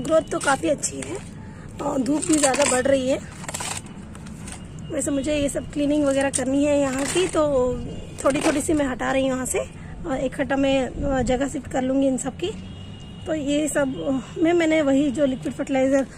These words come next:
आपसे share किए थे, देखिए ये growth देखिए कितनी अच्छी सी हो गई। बस मैंने छोटी छोटी सी cutting लगाई थी और ये देखिए बहुत अच्छी सी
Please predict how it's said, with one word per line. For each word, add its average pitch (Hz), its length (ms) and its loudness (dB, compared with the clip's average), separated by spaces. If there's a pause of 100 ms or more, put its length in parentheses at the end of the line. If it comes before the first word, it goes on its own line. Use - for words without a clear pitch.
(280)
आपसे 285 280 -2
share 285 220 -2
किए 285 180 0
थे, 320 140 -2
देखिए 285 260 -4
ये 262 180 -2
growth 262 240 6
देखिए 269 260 -4
कितनी 285 260 0
अच्छी 262 180 -2
सी - 160 -6
हो 254 80 -2
गई। 247 180 -2
बस 269 180 -2 (160)
मैंने 302 200 4
छोटी 294 240 -6
छोटी 277 240 -4
सी 302 200 -2
cutting 269 320 -2
लगाई 226 300 -4
थी 403 220 -4 (580)
और 262 140 -2
ये 247 140 0
देखिए 214 280 -8 (1200)
बहुत 277 280 -4
अच्छी 311 220 -4
सी 330 220 -2